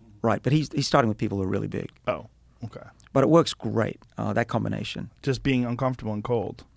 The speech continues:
Speaker 1: Well, not even uncomfortable, just slightly chilly. Uh, but he also prescribes things like, uh, cold jackets, and there's even a,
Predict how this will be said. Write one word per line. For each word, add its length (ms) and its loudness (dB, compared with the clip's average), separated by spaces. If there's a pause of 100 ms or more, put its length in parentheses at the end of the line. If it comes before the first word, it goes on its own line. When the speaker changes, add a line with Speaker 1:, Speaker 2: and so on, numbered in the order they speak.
(240)
Speaker 1:
Well, 220 4
not 200 2
even 160 2
uncomfortable, 440 2
just 160 -4
slightly 260 0
chilly. 420 -4 (540)
Uh, 160 2
but 120 4
he 60 6
also 380 4 (320)
prescribes 460 0
things 260 -2
like, 300 -6
uh, 260 -2
cold 300 -4
jackets, 460 -8
and 120 0
there's 160 -2
even 160 0
a, 60 -4